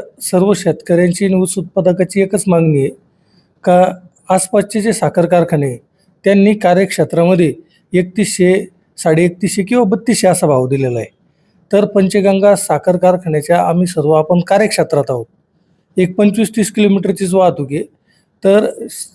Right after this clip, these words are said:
त्यांनी आम्हाला आता दिवाळीचा मोका आहे, सर्वांनी, सर्व कारखान्यांनी दिवाळीला पेमेंट केलेलं आहे. त्या पद्धतीने आम्हाला दोनशे रुपयाचं पेमेंट पंचगंगा साखर कारखान्याने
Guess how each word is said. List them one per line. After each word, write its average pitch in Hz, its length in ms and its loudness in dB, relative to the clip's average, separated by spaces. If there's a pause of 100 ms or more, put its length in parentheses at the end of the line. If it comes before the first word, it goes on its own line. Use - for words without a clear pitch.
(400)
त्यांनी 190 300 4
आम्हाला 180 520 2 (120)
आता 180 260 0
दिवाळीचा 196 680 2
मोका 190 300 2
आहे, 131 120 0 (360)
सर्वांनी, 202 880 0 (100)
सर्व 220 280 0
कारखान्यांनी 180 720 0 (440)
दिवाळीला 185 440 4
पेमेंट 202 400 2
केलेलं 165 280 2
आहे. 147 80 0 (440)
त्या 190 120 2
पद्धतीने 180 460 -2
आम्हाला 185 320 4
दोनशे 175 380 0
रुपयाचं 170 400 0
पेमेंट 180 360 2 (540)
पंचगंगा 185 520 2
साखर 160 340 -2
कारखान्याने 165 680 0